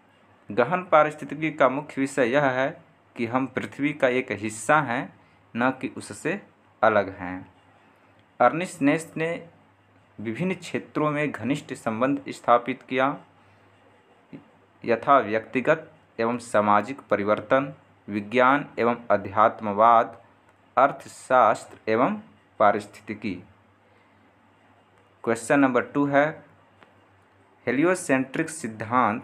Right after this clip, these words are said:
सूर्य केंद्रीय सिद्धांत का प्रतिपादन निम्नलिखित में से किसने किया?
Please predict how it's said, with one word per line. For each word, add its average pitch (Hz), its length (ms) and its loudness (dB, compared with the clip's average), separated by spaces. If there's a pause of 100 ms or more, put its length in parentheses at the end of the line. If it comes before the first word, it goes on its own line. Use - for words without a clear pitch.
(120)
सूर्य 160 380 -2
केंद्रीय 131 540 0
सिद्धांत 113 640 -4
का 113 220 4
प्रतिपादन 113 800 0 (440)
निम्नलिखित 127 640 -6
में 113 140 -4
से 147 280 -8 (360)
किसने 113 320 -6
किया? 90 380 -6